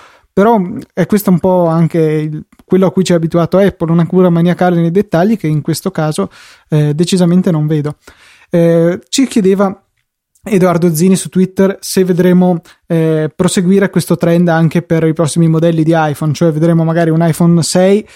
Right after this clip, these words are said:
e un sei C, ehm, e poi un s-, un sei S e un sei C di nuovo, quindi avremo due volte lo stesso nome, cosa che già mi, boh, mi, non mi convince tanto, fare, faranno il sei C S forse, non lo so. Eh, ad ogni,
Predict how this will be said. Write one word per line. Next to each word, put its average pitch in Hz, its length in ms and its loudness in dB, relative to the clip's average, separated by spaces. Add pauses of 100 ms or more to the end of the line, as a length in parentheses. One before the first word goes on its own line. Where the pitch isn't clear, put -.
(160)
e 180 140 2
un 170 160 2
sei 185 240 0
C, 202 340 0 (380)
ehm, 156 800 0 (160)
e 190 160 0
poi 185 200 2
un 170 200 2
s-, - 200 -6
un 165 180 2
sei 175 400 2
S - 340 -4
e 170 120 -2
un 180 100 2
sei 180 240 0
C - 180 -2
di 180 100 0
nuovo, 175 280 0
quindi 160 340 -2 (180)
avremo 196 340 2
due 180 160 2
volte 185 260 0
lo 185 80 0
stesso 165 320 -4
nome, 202 400 2 (500)
cosa 170 280 -2
che - 420 -4
già 175 240 0
mi, 165 420 2 (380)
boh, 175 180 2
mi, 165 300 0
non 180 540 -2
mi 180 80 4
convince 175 400 0
tanto, 160 280 -2
fare, 170 280 0
faranno 170 260 0
il 160 80 0
sei 175 180 0
C 175 240 0
S 180 260 -2
forse, 170 500 -2 (380)
non 180 160 4
lo 180 100 2
so. 156 260 -2 (340)
Eh, 170 520 0
ad 196 120 0
ogni, 233 360 0